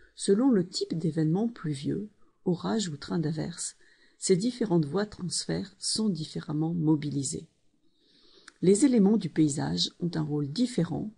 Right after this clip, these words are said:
selon qu'ils interceptent ou non ces différentes voies de transfert. Quelle voie de transfert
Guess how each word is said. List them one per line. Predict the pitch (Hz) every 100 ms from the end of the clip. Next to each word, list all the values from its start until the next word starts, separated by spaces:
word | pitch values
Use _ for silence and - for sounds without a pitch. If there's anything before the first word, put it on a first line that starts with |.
| _ _ -
selon | - 220 202 277
qu'ils | 302 160 151 143
interceptent | 214 208 156 - - - - - _
ou | 214 190
non | 147 139 - -
ces | - 202
différentes | 165 - 151 165 165
voies | 160
de | 147
transfert. | 143 160 151 - - _ _ _ _ _ _ _ _ _ _ _ - - _ _ _ - - - - - - _
Quelle | - 294
voie | 214 208
de |
transfert | - 151 - - 180 -